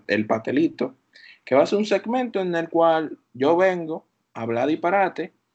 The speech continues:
también con Sergio, pero hoy Sergio no puede. Eh, pero sí, venimos a hablar disparate, temas que se están bregando en la semana para ya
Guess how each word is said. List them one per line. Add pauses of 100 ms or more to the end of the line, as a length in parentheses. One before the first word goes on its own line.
(100)
también
con
Sergio, (460)
pero
hoy
Sergio
no
puede. (800)
Eh, (400)
pero
sí, (800)
venimos
a
hablar
disparate,
temas
que
se
están
bregando
en
la
semana
para (140)
ya